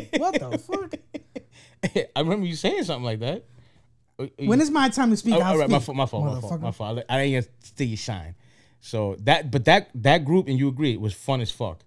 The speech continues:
Speaker 2: Very fun.
Speaker 1: They were, because they, they were all friends. Like, they all knew each other. They were, like, real friends.
Speaker 2: So they were, they, they vibed off of each other.
Speaker 1: Yeah.
Speaker 2: And they pushed each other to be wh-, whores.
Speaker 1: Yeah.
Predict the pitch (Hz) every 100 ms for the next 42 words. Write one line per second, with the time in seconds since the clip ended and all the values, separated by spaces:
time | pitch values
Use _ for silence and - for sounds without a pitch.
0 | - 120 151 147 117 113 101 _ _ 101
1 | 123 135 131 - 120 - 135 143 131 147
2 | 156 151 139 - - 143 120 95 95 117
3 | 113 113 135 120 - 85 76 101 107 101
4 | 98 113 104 113 113 87 - - 135 143
5 | 143 156 143 147 139 123 127 143 123 117
6 | 147 175 170 151 135 131 123 117 - 180
7 | 156 127 117 - 101 110 101 98 90 69
8 | - _ - 139 131 127 120 113 110 _
9 | _ _ _ _ _ _ _ _ 135 143
10 | 147 - 180 165 165 - 160 143 139 127
11 | 123 147 139 - - _ _ _ _ _
12 | _ _ _ - - - 190 185 175 147
13 | 113 - - 113 104